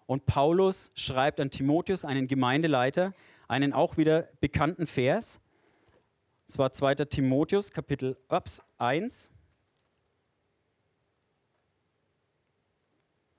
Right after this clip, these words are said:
Vers sieben. Gott hat uns nicht einen Geist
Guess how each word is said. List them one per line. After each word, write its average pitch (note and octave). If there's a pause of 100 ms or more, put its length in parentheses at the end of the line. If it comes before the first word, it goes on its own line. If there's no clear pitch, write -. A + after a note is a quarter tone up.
(380)
Vers -
sieben. A2 (1080)
Gott F#3+
hat F3
uns C#3+
nicht D#3+
einen C3
Geist B2+